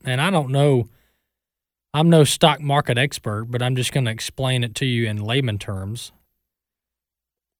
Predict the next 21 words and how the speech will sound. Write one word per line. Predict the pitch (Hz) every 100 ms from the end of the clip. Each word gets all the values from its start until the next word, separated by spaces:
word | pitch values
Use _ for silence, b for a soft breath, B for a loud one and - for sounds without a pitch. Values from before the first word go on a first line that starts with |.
| _ _ _ _ _ -
Basically, | 143 262 - 214 175 156
this | 165 220 143
week, | 151 143 123 -
there's | 147 147 147 139 127 - - _ _ _ _ _ _ _ _ -
some | - 254 277 -
people | 208 208 151 135 151 165
that, | 135 127 _ -
that | 139 123 143
do | 165 156 147 143 -
what | 151
they | 147
call | 139 143 113
day | 101 127 147
trading | - 107 101 113
on | 101
the | 98
stock | - 143 -
market. | 113 98 123 123 _ _ _ _ _ _ _ _ _ _ _ _ _ _ _ _ _ _ _ -
And | 175 175 175 170 -
they | 156 151
basically | 180 247 - 156 156 139